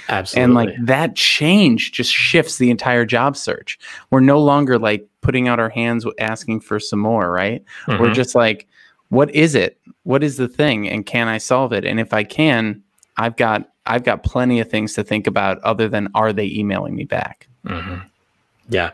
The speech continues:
Speaker 1: I think I, e-, even from my own perspective and my own kind of approach to things,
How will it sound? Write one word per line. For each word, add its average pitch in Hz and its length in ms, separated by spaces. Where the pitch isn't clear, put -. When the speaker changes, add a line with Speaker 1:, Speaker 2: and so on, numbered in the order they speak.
Speaker 1:
I 120 140
think 131 240
I, 107 160
e-, 120 360
even 135 360
from 117 240
my 101 240
own 95 560
perspective 92 720
and 90 100
my 87 180
own 92 420
kind 92 180
of 87 80
approach 95 400
to 104 100
things, 85 460